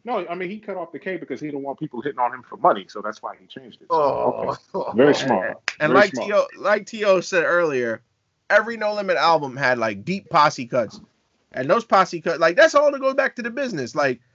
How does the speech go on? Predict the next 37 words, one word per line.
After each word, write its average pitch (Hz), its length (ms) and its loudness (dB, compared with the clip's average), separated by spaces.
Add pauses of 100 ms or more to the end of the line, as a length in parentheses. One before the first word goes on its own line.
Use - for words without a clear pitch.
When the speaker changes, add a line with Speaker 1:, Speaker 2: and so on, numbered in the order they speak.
(300)
Speaker 3:
each 233 240 -4
album 196 300 4
had 180 160 4
a 160 60 -6
song 170 400 2
where 139 100 -4
you 170 120 -8
got, 165 160 4
like, 131 180 -2
twelve 190 260 2
different 151 300 -4
artists 143 400 4
on 123 160 -4
it. 120 100 -10 (320)
Speaker 2:
Oh 110 160 -8
my 78 160 -6
God. 92 180 0
Speaker 1:
Yep. 143 180 0 (200)
Speaker 2:
No 135 120 -2
Speaker 3:
And 113 80 -2
Speaker 2:
Limit. 127 80 0
Speaker 3:
go 175 220 4 (260)
Speaker 2:
Another, 135 280 -4
they 113 160 0
flooded 87 380 -2
posse 117 340 2
cuts 82 300 -6 (380)
everywhere, 92 580 0 (300)
on 95 140 -8
their 87 120 -8
album. 85 260 -2
Speaker 1:
They, 156 380 2 (340)
they, 160 540 0
they 131 300 2
turned 151 420 0
No 127 140 4
Limit 123 440 0